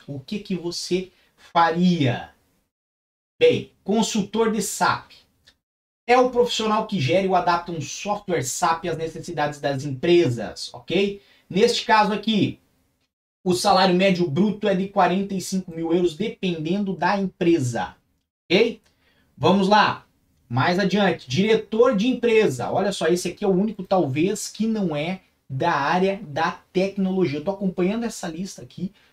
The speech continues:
com vocês, ok? Tô me surpreendendo com vocês. E esse aqui é, talvez, o único emprego que não é da área de tecnologia nessa lista.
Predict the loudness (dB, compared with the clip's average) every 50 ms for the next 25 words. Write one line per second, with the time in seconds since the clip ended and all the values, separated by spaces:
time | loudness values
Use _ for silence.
0 | _ _ _ _ 2 4 4 4 2 0 -2 -6 -4 -4 -2 -2 -2 -4 -8 -12
1 | -14 -14 -14 -10 -4 -2 -2 -2 -2 -2 0 0 0 0 0 -2 -6 -6 -2 2
2 | 2 2 2 2 -2 -2 -4 -4 0 2 4 4 4 4 2 0 -4 -4 -2 0
3 | 0 0 0 -2 -4 -8 -18 _ _ _ _ _ _ -2 2 4 6 6 4 4
4 | 0 -4 -4 -2 -2 -4 -4 -4 -8 _ _ _ _ _ _ 0 2 2 2 2
5 | 0 2 4 4 4 6 6 6 6 4 2 -2 -4 -2 0 2 2 2 0 -2
6 | -4 -2 -2 -2 0 2 2 2 2 2 0 -2 -6 -4 0 2 4 4 4 2
7 | 2 0 0 0 0 0 0 0 0 -2 -4 -4 -6 -6 -6 -4 -4 -4 -2 -2
8 | -2 -2 -2 -2 -2 -4 -6 -6 -6 -8 -6 -6 -6 -6 -8 -8 -12 -18 -20